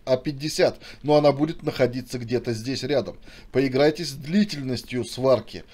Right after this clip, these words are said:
М-, можно много, много рычагов воздействия на то, чтобы игроку было интересней. Вот эта беготня, которую я вам щас показываю,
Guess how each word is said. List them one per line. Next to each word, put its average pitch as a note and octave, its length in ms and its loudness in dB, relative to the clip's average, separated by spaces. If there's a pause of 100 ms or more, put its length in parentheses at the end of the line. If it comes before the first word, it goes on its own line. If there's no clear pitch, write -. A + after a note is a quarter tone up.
(200)
М-, C#3 200 -10
можно E3+ 440 -2
много, C3 540 0
много D3 380 0
рычагов B2+ 440 -4
воздействия B2 520 0
на A#2+ 140 -4
то, D#3 140 -4
чтобы G#2+ 240 -6
игроку A2 320 -6
было C#3 300 -4
интересней. B2 460 -8 (320)
Вот C3+ 300 0
эта F#3+ 180 2
беготня, C#3+ 560 -2
которую C3+ 420 -4
я C#3 140 0
вам B2 160 0
щас B2 220 -4
показываю, B2+ 560 -2